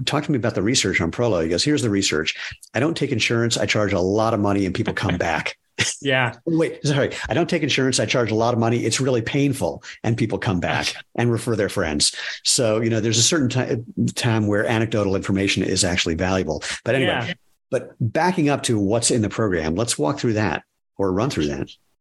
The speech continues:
Speaker 2: Yeah, run through that. Yeah, I like it. Um, so it basically, it's a seven-day workout plan or seven-day workout week, and we adapted it from a great book, um, by, oh man, it was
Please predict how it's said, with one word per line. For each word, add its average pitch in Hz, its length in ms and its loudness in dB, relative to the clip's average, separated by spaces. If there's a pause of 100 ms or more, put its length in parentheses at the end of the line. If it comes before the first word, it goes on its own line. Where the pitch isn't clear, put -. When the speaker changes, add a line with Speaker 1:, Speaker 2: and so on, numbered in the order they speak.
(140)
Speaker 2:
Yeah, 143 280 0
run 143 180 -2
through 113 140 0
that. 107 160 -4
Yeah, 139 200 0
I 110 100 -4
like 123 200 -2
it. 110 180 -6
Um, 156 300 0 (300)
so 247 420 0
it 202 180 2
basically, 220 360 2
it's 156 100 -2
a 147 40 0
seven-day 165 480 2
workout 135 460 0
plan 123 560 0
or 123 120 -2
seven-day 123 300 0
workout 117 360 0
week, 113 320 -2
and 139 160 -2
we 151 220 2
adapted 151 600 0
it 147 160 0
from 131 540 2
a 139 220 -2
great 143 440 0
book, 127 440 0 (200)
um, 127 460 2
by, 127 720 2
oh 131 340 0
man, 117 380 0
it 139 100 -6
was 117 180 0